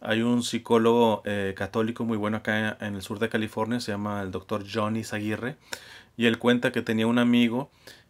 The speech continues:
que, este, que se dedicaba a la pesca, ¿va? Este, pero masiva, en buques y todo eso.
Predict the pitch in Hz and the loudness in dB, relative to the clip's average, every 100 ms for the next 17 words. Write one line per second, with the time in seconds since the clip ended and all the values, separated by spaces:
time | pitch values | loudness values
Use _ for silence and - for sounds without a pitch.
0 | _ - 113 101 - - 107 101 98 92 | _ -2 0 0 -6 -4 -2 0 -2 -4
1 | 90 87 92 - 98 107 101 - 113 101 | -6 -8 -10 -12 -8 -4 -4 0 2 2
2 | - 123 - - 92 156 - _ - 95 | 2 0 0 -8 -8 -8 -12 _ -12 -10
3 | - 95 - 95 90 127 117 92 101 120 | -8 -6 -4 -4 -4 -4 -4 -2 -2 -4
4 | - 92 95 101 98 95 | -4 -12 -8 -8 -8 -10